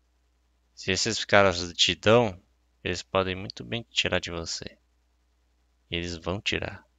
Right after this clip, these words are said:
Eles vão tirar, já tão tirando e vão tirar ainda mais. E eu vou falar mais pro final sobre isso.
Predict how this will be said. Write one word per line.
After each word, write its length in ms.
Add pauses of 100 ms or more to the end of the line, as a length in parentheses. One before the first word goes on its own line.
(140)
Eles 460
vão 200
tirar, 300
já 180
tão 240
tirando 720 (520)
e 80
vão 160
tirar 260
ainda 240
mais. 580 (140)
E 60
eu 60
vou 100
falar 280
mais 200
pro 80
final 400
sobre 360
isso. 360